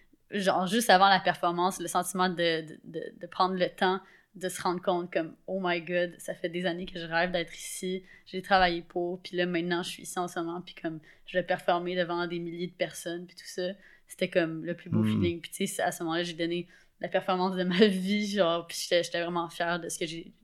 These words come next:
Speaker 1: de ce que j'ai donné. Puis au bout de la ligne, c'était même pas important ou comme combien de teams qu'on allait
Speaker 2: Ouais.
Speaker 1: se rank, parce qu'on savait que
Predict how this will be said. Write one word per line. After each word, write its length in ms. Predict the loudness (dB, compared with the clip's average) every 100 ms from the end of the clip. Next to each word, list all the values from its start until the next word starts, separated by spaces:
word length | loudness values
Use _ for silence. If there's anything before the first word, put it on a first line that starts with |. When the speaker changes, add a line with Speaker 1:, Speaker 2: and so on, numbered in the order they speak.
| -14
Speaker 1:
de 120 | -6 -4
ce 120 | -2
que 80 | -4
j'ai 100 | -2
donné. 220 | -2 -2
Puis 100 | -8
au 40 |
bout 120 | -4 4
de 60 |
la 80 | 4
ligne, 200 | 4 0 -4 -18 -16
c'était 160 | 0 2
même 160 | 2 4
pas 100 | 4
important 540 | 4 -2 0 -2 -4 -12 _ _
ou 160 | -4 -2 -2 0
comme 200 | -2 0
combien 380 | -2 0 2 0
de 60 |
teams 200 | 2 0
qu'on 140 | 0 2
allait 140 | 6
Speaker 2:
Ouais. 120 | 8
Speaker 1:
se 340 | 6 0 -2 0
rank, 360 | -2 -2 -6 -10
parce 160 | -10
qu'on 200 | -6 -6
savait 320 | -2 -2 0 0
que 280 | 2 0